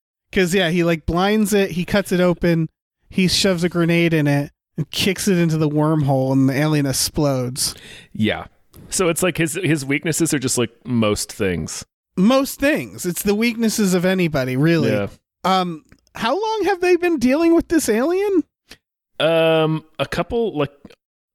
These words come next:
Speaker 2: I don't know. It's, it's kind of unclear, actually. I would ass-,
Speaker 1: Yeah.
Speaker 2: I would assume, like, you know, at least a hundred years. <laughs> Something
Speaker 1: I would
Speaker 2: like that.
Speaker 1: assume, but what if this
Speaker 2: Most
Speaker 1: is like
Speaker 2: of,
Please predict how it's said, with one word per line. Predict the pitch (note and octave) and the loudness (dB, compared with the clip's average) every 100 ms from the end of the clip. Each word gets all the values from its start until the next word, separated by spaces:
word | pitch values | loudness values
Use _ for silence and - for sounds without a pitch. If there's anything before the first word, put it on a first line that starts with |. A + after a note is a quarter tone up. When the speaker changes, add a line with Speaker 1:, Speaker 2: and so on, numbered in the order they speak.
| - | -10
Speaker 2:
I | B2 | -4
don't | A#3 | 0
know. | A3+ B3 | 2 2
It's, | D#3 - | -2 -2
it's | F3 - | -6 -4
kind | - G4 | -2 0
of | |
unclear, | E4+ G3+ - C#4 G4 | -2 -4 -2 0 2
actually. | A#2 G2 - G2+ F2+ F2+ - _ _ _ _ | 0 -2 -6 -6 -6 -8 -14 _ _ _ _
I | D3+ | -4
would | F3+ F#3 | 0 2
ass-, | A#3+ D#3+ | 2 0
Speaker 1:
Yeah. | E3 | 0
Speaker 2:
I | |
would | F3+ | 0
assume, | D#3 - F#3+ D#4+ B3+ | -2 -2 -2 2 2
like, | D3 A#2+ - - | 2 0 -2 -4
you | |
know, | B2+ A#2 | -2 0
at | A2+ | 0
least | C3 - | 0 0
a | C3 | -2
hundred | B2+ A2+ G2+ | 0 -2 -2
years. | B2+ D3 C3+ - - _ _ - | 0 2 0 -4 -14 _ _ -20
<laughs> | - E3+ | -8 -4
Something | G3+ F#3 F3+ - | -2 -2 -4 -4
Speaker 1:
I | G3+ D4 | -2 0
would | E4 | 0
Speaker 2:
like | C#4 | -2
that. | - A#3+ | 0 0
Speaker 1:
assume, | D4+ F#4 G#3 | 2 2 0
but | F3 A3 | -2 0
what | A#3+ D4+ | 0 -2
if | - | -2
this | B3+ | 0
Speaker 2:
Most | D#3+ | 0
Speaker 1:
is | G#3+ | 2
like | A3+ | 0
Speaker 2:
of, | E3 | 0